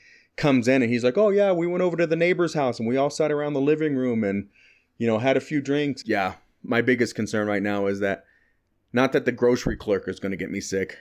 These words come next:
but that he's gonna bring something back. So, 'cause he's just, he's not the kind of person that thinks that far ahead. My brother's an R N, and I know he hasn't been home home, like, in the house in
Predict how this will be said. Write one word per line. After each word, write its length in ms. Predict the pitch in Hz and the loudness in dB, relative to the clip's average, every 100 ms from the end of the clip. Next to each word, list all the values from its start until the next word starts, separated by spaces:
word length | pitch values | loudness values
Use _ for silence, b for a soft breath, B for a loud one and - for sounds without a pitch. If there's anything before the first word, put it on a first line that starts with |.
| _ | _
but 160 | - - | -10 -4
that 220 | 104 95 | -4 -4
he's 380 | - 123 113 98 | -6 -2 0 0
gonna 160 | 98 | -2
bring 200 | 87 92 | -2 -4
something 340 | 82 90 85 87 | -4 -6 -4 -4
back. 340 | 82 87 - _ _ _ _ _ _ _ _ _ _ _ _ _ | -2 -4 -8 _ _ _ _ _ _ _ _ _ _ _ _ _
So, 400 | - - 104 98 - B B B B _ _ _ - | -4 -2 0 -2 -8 B B B B _ _ _ -4
'cause 120 | 98 | -2
he's 140 | 101 | 0
just, 220 | 92 113 - | 0 0 0
he's 180 | 107 | -2
not 160 | 117 110 | 0 0
the 80 | - | -2
kind 180 | 113 104 | -2 0
of 60 | |
person 240 | 113 104 98 | 0 0 -2
that 180 | 78 | -6
thinks 200 | - 98 | -6 -4
that 180 | 101 - | -6 -6
far 160 | 98 87 | -4 -4
ahead. 340 | 92 92 76 - _ _ _ _ _ _ _ _ _ _ _ _ | -4 -8 -8 -14 _ _ _ _ _ _ _ _ _ _ _ _
My 140 | 120 | 0
brother's 380 | 117 127 127 117 | 2 2 2 2
an 80 | 113 | 0
R 400 | 104 120 113 107 | -2 -2 0 2
N, 440 | 117 92 98 107 - - | 0 0 -2 -4 -8 -12
and 420 | 104 104 104 98 | -8 -6 -4 -4
I 100 | - | -2
know 200 | 110 117 | 0 2
he 100 | 117 | 2
hasn't 300 | 113 104 107 | 0 -2 -4
been 240 | 104 98 92 | -4 -4 -4
home 360 | - 135 139 | -4 0 0
home, 300 | 104 87 82 | 0 -4 -4
like, 180 | 92 87 | -6 -6
in 200 | - 113 | -4 -2
the 80 | 95 | -2
house 420 | 101 101 85 - | -2 -4 -4 -8
in 260 | 78 76 | -10 -10